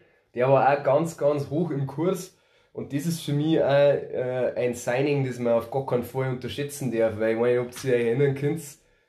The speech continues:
äh, dass Patricia war ja für die O-Line auch verantwortlich, weil er mal vor hundertfünfzigtausend Jahren hat er mal O-Line gespielt.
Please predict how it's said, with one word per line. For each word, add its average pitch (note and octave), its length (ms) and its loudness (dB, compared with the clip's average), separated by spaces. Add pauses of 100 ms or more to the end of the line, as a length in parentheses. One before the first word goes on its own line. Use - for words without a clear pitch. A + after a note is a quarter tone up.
(180)
äh, A#2 220 2
dass A2+ 300 0
Patricia C3+ 580 -4
war B2 220 4
ja B2+ 60 4
für B2+ 120 -4
die B2 100 -2
O-Line C#3+ 500 2
auch D#3+ 80 0
verantwortlich, D#3+ 720 -2
weil A#2 280 0
er B2+ 120 2
mal C3 260 0
vor A#2+ 480 2
hundertfünfzigtausend C3+ 1000 -2
Jahren C#3+ 300 2
hat C3+ 100 0
er B2 60 -2
mal A#2+ 320 2
O-Line C#3+ 280 2
gespielt. F#3 420 -4